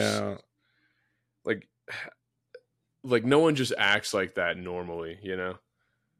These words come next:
Speaker 2: Like, he, he's, I
Speaker 1: No.
Speaker 2: think he's just a fucking asshole. But whatever. Um, free doctor. Thanks, V A. Um,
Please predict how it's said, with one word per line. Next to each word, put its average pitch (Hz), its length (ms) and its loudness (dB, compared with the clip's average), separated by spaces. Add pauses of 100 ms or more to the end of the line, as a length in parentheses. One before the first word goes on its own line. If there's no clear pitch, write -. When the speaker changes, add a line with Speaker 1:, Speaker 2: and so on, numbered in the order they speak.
(180)
Speaker 2:
Like, 101 160 -2
he, 110 440 -6
he's, 117 340 0
I 110 260 2
Speaker 1:
No. 92 80 -6
Speaker 2:
think 131 180 0
he's 113 240 -6
just 101 460 -6
a 92 80 -6
fucking 92 420 -8
asshole. 85 640 -12 (1300)
But 170 300 6
whatever. 135 500 8 (140)
Um, 123 640 4
free 170 260 0
doctor. 117 540 2 (520)
Thanks, 117 300 -2
V 92 200 -4
A. 101 200 -2 (680)
Um, 104 680 2